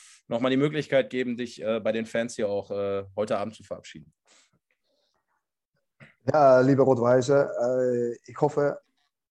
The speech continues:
Speaker 2: von ganzem Herzen, dass der Aufstieg dieses Jahr endlich mal klappt. Äh, aber das geht nur zusammen. Äh, sorgt dafür, dass die Stimmung im Stadion gut ist, dass die, äh, Mannschaft nach vorne gepeitscht wird.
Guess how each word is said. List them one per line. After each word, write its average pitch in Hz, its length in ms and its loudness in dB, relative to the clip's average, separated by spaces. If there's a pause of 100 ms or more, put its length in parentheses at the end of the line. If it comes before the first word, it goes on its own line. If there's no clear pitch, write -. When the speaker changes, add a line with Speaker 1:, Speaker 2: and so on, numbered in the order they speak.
(360)
Speaker 2:
von 127 300 -2
ganzem 147 320 0
Herzen, 117 340 -2
dass 110 140 -4
der 110 100 -4
Aufstieg 117 380 -4
dieses 113 200 -4
Jahr 113 240 0
endlich 120 220 -4
mal 110 140 -6
klappt. - 420 -2 (300)
Äh, 113 40 -10
aber 113 500 -2
das 117 160 -2
geht 123 160 2
nur 135 160 0
zusammen. 135 640 -2
Äh, 113 260 -6
sorgt 123 300 0
dafür, 131 300 0
dass 127 160 -4
die 123 80 -8
Stimmung 147 320 -4
im 135 60 -6
Stadion 135 420 -2
gut 131 180 -2
ist, 131 160 -4
dass 120 140 -4
die, 123 80 -8
äh, 123 340 -4
Mannschaft 135 320 -2
nach 127 140 -6
vorne 127 240 -4
gepeitscht 120 440 -2
wird. 120 240 -6